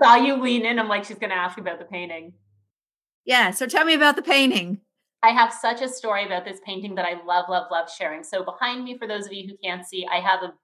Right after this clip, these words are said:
Speaker 1: a image of various dots in purple, gray, and cream. And so when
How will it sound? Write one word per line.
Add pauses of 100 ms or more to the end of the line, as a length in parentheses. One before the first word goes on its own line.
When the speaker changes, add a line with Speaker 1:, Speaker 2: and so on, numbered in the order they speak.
(180)
Speaker 1:
a (380)
image
of
various
dots
in
purple,
gray,
and (100)
cream. (520)
And
so
when